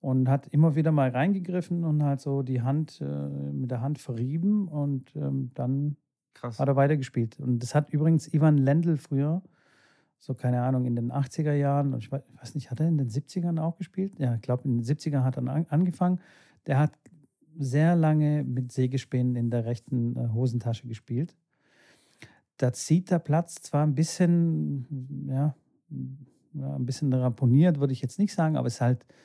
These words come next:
Speaker 1: es macht halt schon Dreck auf dem Platz. Das wird wahrscheinlich heutzutage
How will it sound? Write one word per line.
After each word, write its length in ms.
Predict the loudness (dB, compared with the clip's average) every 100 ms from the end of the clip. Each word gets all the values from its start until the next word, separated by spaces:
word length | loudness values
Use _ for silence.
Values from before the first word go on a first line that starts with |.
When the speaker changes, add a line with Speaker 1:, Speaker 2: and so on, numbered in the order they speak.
| _
Speaker 1:
es 100 | -6
macht 180 | -4 0
halt 140 | 0
schon 140 | 2 2
Dreck 280 | 2 0 0
auf 140 | -4
dem 160 | -4 -6
Platz. 260 | -6 -8
Das 160 | -10 -6
wird 200 | -8 -6
wahrscheinlich 480 | -6 -2 0 0 0
heutzutage 760 | -2 -2 -4 0 2 2 0